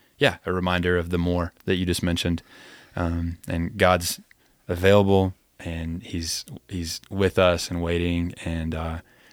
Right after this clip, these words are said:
yeah, I think, I think the past couple of years in what they have been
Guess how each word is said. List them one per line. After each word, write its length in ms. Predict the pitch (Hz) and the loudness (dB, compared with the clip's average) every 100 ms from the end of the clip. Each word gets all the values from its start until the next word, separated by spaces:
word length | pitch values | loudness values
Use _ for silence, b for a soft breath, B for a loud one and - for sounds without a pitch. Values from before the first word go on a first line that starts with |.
| b _ | b _
yeah, 260 | 87 80 - | -2 -2 -4
I 80 | - | -2
think, 220 | 107 98 - | 0 2 2
I 60 | |
think 240 | 107 107 - B B B B | 4 4 2 B B B B
the 360 | 104 - 104 98 | -10 -8 -4 2
past 260 | 110 98 | 2 4
couple 200 | 104 95 | 0 0
of 80 | 90 | 0
years 360 | 92 95 95 85 | 2 4 4 0
in 200 | 95 101 | -2 2
what 140 | 95 | 2
they 100 | 92 | 2
have 320 | 90 95 87 92 | 2 2 2 0
been 400 | 90 85 85 | 0 0 -4